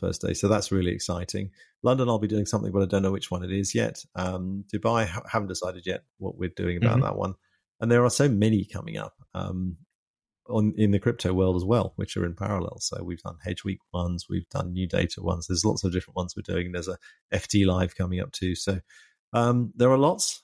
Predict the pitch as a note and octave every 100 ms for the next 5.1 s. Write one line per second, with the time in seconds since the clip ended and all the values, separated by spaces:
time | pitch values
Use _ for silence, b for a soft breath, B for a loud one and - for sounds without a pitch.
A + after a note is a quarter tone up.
0 | - G#2+ G#2+ G#2+ A2 - G#2 F#2+ G2 A2+
1 | G#2 G#2+ - - _ _ - G2+ F#2+ F#2+
2 | - - G#2+ G#2 F#2+ G2 F#2 - G2 F2+
3 | E2+ - F2 F#2+ G#2 - F#2+ - F#2 -
4 | F2+ F#2 - G2 - - F2+ F2 E2+ E2+
5 | F#2